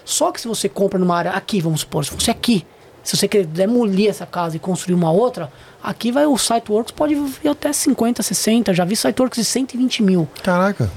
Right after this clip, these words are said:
Speaker 2: por que
Speaker 1: Porque
Speaker 2: isso?
Speaker 1: esse de cento e vinte mil era um terreno em Sorrento, é um terreno que eu acredito que tá lá ainda, era tipo uma montanha,
Speaker 2: Hum.
Speaker 1: uma montanha, não, um rio assim, e o terreno tava, é, basicamente um rio. Então
Speaker 2: Hum.
Speaker 1: você tem que, a máquina tem que tirar tudo que tá ali,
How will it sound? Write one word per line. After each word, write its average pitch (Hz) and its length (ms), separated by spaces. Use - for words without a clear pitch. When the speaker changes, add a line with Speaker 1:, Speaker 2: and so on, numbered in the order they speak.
Speaker 2:
por 156 100
que 165 120
Speaker 1:
Porque 170 500
Speaker 2:
isso? - 200
Speaker 1:
esse 208 220
de 196 60
cento 233 160
e 214 40
vinte 208 240
mil 202 140
era 208 100
um 214 60
terreno 202 260
em 208 40
Sorrento, 190 440
é 214 120
um 262 80
terreno 180 260
que 165 100
eu 160 40
acredito 160 300
que - 40
tá 180 80
lá 160 80
ainda, 165 300
era 175 160
tipo 208 180
uma 269 100
montanha, 247 680
Speaker 2:
Hum. 139 180
Speaker 1:
uma 135 80
montanha, 202 300
não, 185 120
um 165 220
rio 220 300
assim, 294 320
e 302 80
o - 20
terreno 220 400
tava, 392 180
é, - 100
basicamente - 460
um - 20
rio. 254 220
Então 156 140
Speaker 2:
Hum. - 20
Speaker 1:
você 214 140
tem 202 180
que, 190 240
a 180 160
máquina 202 400
tem 190 160
que - 80
tirar 214 420
tudo 302 320
que - 120
tá 226 80
ali, 202 340